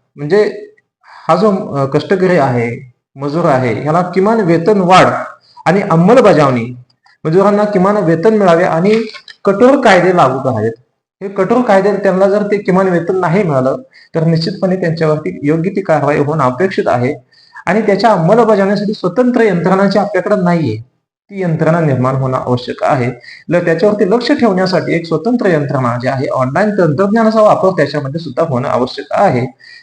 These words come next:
कारण ग्रामीण भागातील जो मजूर कष्टकरी असतो त्याच्याकडे जो, त्याला जो रोजगार दिला जातो ह्याचं कुठल्याही अकाउंटन्सीमध्ये नोंद राहत नाही, त्याच्यावरती कुठलीही वॉच ठेवणारी यंत्रणा नसते आणि त्याचं शोषण हे बेमालूमपणे होत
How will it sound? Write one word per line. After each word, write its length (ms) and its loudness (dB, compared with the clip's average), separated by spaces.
कारण 240 2
ग्रामीण 320 2
भागातील 420 0
जो 140 0
मजूर 360 0
कष्टकरी 400 0
असतो 560 -2
त्याच्याकडे 840 0
जो, 460 2
त्याला 180 2
जो 140 0
रोजगार 380 0
दिला 220 2
जातो 280 -2
ह्याचं 240 -8
कुठल्याही 360 -4
अकाउंटन्सीमध्ये 920 0
नोंद 280 0
राहत 300 0
नाही, 300 -4
त्याच्यावरती 400 -2
कुठलीही 340 -2
वॉच 380 0
ठेवणारी 300 0
यंत्रणा 420 0
नसते 420 -4
आणि 140 -2
त्याचं 300 0
शोषण 420 0
हे 320 0
बेमालूमपणे 760 0
होत 220 -2